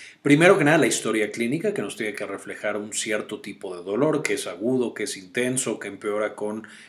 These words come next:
eh, líquidos, eh, o alimentos calientes o fríos al morder y demás. Vamos también a hacer una exploración oral y dental y ahí vamos a encontrar seguramente lesiones, que estas pueden ser de nuevo en mucosa oral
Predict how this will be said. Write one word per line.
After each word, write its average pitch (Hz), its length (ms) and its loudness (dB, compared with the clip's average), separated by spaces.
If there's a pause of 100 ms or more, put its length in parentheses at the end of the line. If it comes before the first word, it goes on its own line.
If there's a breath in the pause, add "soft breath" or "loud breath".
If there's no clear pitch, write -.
(120)
eh, 107 100 -6
líquidos, 110 840 -4
eh, 98 280 -10
o 85 420 -14
alimentos 104 540 -6
calientes 101 640 -6
o 101 60 -12
fríos 135 540 0
al 92 120 -12
morder 113 380 -2
y 107 40 -2
demás. 85 480 -12 (840 loud breath)
Vamos 160 380 4
también 135 340 2
a 135 40 2
hacer 131 180 0
una 131 160 -4
exploración 113 920 -6
oral 101 420 -4
y 107 40 -4
dental 135 420 0
y 120 100 4
ahí 107 180 0
vamos 110 380 -6
a 123 40 -12
encontrar 110 440 -6
seguramente 98 520 -10
lesiones, 123 600 0
que - 100 -10
estas 104 200 -12
pueden 101 260 -10
ser 117 180 -8
de 110 100 -4
nuevo 107 160 -8
en 107 100 -8
mucosa 101 500 -8
oral 127 340 2